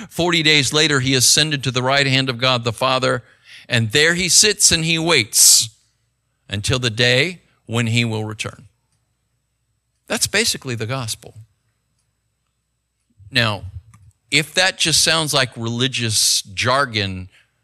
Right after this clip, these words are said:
stories, seems irrelevant, maybe seems dry and boring, you may have a serious problem.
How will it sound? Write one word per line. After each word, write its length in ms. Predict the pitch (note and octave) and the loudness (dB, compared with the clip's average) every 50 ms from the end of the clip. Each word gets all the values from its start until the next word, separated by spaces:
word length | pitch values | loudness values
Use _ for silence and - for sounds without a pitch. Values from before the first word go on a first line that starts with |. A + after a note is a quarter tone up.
| _ _ _ _ _ _ _ _ _ _ _ | _ _ _ _ _ _ _ _ _ _ _
stories, 1160 | - - - - - - C#3 C3+ C3 A#2+ G#2+ G2+ F#2 E2+ D#2+ - - - - - - - - - _ _ _ _ - - | -6 -4 -4 -4 -2 -2 0 0 0 0 -2 -4 -6 -6 -4 -2 0 2 2 2 0 -2 -6 -12 _ _ _ _ -18 -4
seems 460 | - - - F3+ F#3 F3 D#3+ B2+ B2+ | 0 2 2 4 4 2 2 2 2
irrelevant, 600 | C3 A#2 A#2 B2 A#2+ A#2 A2+ G2+ F#2+ F2+ E2+ - _ _ _ _ _ _ _ _ _ _ _ - | 0 2 2 0 0 0 -2 -4 -6 -8 -10 -12 _ _ _ _ _ _ _ _ _ _ _ -2
maybe 280 | B2+ C#3 D3 D3 D3+ | 0 0 2 2 2
seems 320 | - - D#3+ D3 B2 A2 G#2 | 2 0 0 0 -4 -4 -4
dry 440 | G2+ A2 C3 C3 C3+ C3+ C3 C3 | -2 -2 0 2 2 2 2 2
and 280 | B2+ G#2+ A2+ A2 G2+ F2 | 2 0 0 -2 -2 -2
boring, 540 | A#2 A#2+ B2 A#2 G#2 F#2 E2 C#2 B1+ D#2+ F#2+ _ _ _ _ _ _ _ _ _ _ _ _ _ _ _ _ _ _ _ | -2 -2 0 0 0 -2 -4 -8 -10 -14 -20 _ _ _ _ _ _ _ _ _ _ _ _ _ _ _ _ _ _ _
you 380 | _ A2+ G2 F#2 A#2 C3 C#3 C3+ | _ -20 -18 -12 -10 -8 -6 -4
may 440 | C3 C#3 C#3 C#3 C#3+ D3 D3 D3+ D3+ | -4 -4 -2 2 2 4 4 4 2
have 300 | D3 C#3+ C3+ B2 A2+ A2 | 2 0 0 -2 -2 0
a 40 | A2 | 0
serious 720 | - - - B2+ A#2+ A#2 A#2 A2+ A2 G#2 G2+ - - - | 0 0 0 0 -2 -2 -2 -2 -2 -4 -2 -4 -4 -6
problem. 640 | - - F2 E2 C#2+ - _ - D#2 - - G2 | -6 -8 -8 -6 -6 -8 _ -16 -18 -18 -20 -20